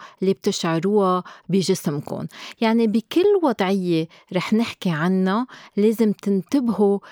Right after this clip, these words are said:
لحالكن، لجسمكن، لنفسكن، لوجودكن ولطاقتكن، وبهالطريقة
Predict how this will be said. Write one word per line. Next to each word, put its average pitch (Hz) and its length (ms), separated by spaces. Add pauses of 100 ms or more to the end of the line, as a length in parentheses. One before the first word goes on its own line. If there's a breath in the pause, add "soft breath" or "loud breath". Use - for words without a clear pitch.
(160 loud breath)
لحالكن، 233 920
لجسمكن، 208 840 (260 loud breath)
لنفسكن، 196 920 (300 loud breath)
لوجودكن 190 1000 (260 loud breath)
ولطاقتكن، 185 920 (260 loud breath)
وبهالطريقة 208 1200